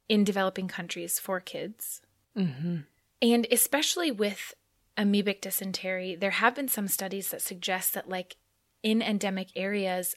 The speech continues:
Speaker 1: up to forty percent or more of the population shows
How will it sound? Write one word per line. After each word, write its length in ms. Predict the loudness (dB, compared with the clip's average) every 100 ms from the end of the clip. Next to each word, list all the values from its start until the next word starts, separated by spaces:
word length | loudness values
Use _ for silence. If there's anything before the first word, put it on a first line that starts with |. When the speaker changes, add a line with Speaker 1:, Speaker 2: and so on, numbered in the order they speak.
| _
Speaker 1:
up 140 | -4
to 120 | -4 -6
forty 540 | -8 0 4 4 2
percent 400 | -4 -2 -2 -2
or 140 | -4 -4
more 320 | -2 -4 -2
of 160 | -4 -4
the 80 |
population 640 | -6 -6 -4 -6 -2 -2 -2
shows 300 | -2 0 -2